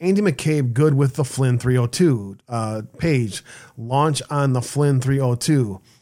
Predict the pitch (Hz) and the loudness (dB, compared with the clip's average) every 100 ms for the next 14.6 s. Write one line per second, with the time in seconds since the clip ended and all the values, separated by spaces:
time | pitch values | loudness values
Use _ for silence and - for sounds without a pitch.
0 | _ _ - 123 110 107 101 87 - _ | _ _ -12 -8 -6 -8 -10 -16 -20 _
1 | _ _ _ _ _ _ - - 156 131 | _ _ _ _ _ _ -12 -4 -2 -2
2 | 107 - - 147 139 135 123 156 147 123 | -4 -16 -4 0 0 -2 -4 0 2 0
3 | 101 87 - _ 110 113 139 147 143 131 | -4 -8 -16 _ -20 -4 0 2 4 2
4 | 123 139 120 135 107 - - - _ _ | 0 -2 0 -2 -2 -10 -20 -20 _ _
5 | - 160 - 196 151 143 127 - 151 151 | -6 -4 0 0 0 -2 -2 0 2 2
6 | - 131 131 120 117 156 151 139 123 131 | 0 0 0 0 0 0 0 0 0 0
7 | 120 - 123 120 127 117 123 120 123 123 | 0 0 -2 0 -2 0 0 0 0 -2
8 | 127 143 156 151 139 135 131 127 135 135 | 0 -2 2 2 4 2 2 0 0 0
9 | - 127 117 127 117 107 120 113 110 110 | 0 -2 0 -2 -2 -2 -2 -2 -2 -2
10 | 117 110 104 101 143 127 101 - - - | -2 -2 -4 0 2 2 0 -8 -16 -18
11 | - - 139 131 131 180 196 208 196 156 | -16 -4 0 2 0 0 0 0 0 0
12 | 151 - 147 131 131 120 127 117 - 143 | 0 0 -2 0 0 0 -2 -2 0 2
13 | 127 139 123 113 120 131 120 147 131 127 | 2 4 2 2 4 4 4 0 0 0
14 | 135 131 120 139 135 123 | 2 0 0 0 2 0